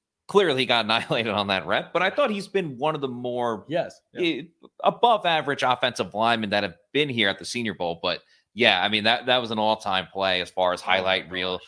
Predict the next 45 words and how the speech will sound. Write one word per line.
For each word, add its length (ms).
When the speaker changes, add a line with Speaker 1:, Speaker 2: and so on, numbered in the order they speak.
Speaker 1:
splash 580
plays, 480
uh, 340
in 140
Speaker 2:
Yeah. 80
Speaker 1:
practice 400
over 120
the 60
Speaker 2:
'Cause 140
Speaker 1:
last 60
Speaker 2:
some 160
of 60
Speaker 1:
few 80
Speaker 2:
that 80
stuff 280
gets 180
overbilled 560
at 80
times. 300
The 80
guys 240
fall 200
down, 280
they 100
trip, 520
or 140
it's 160
just 160
kind 140
of 60
a 40
slow 420
fall 240
down. 180
Both 260
guys 260
fall 180
down. 220
This 260
was 200
complete 680
domination. 640
Like, 220
Speaker 1:
Mm-hmm. 140
Speaker 2:
he 400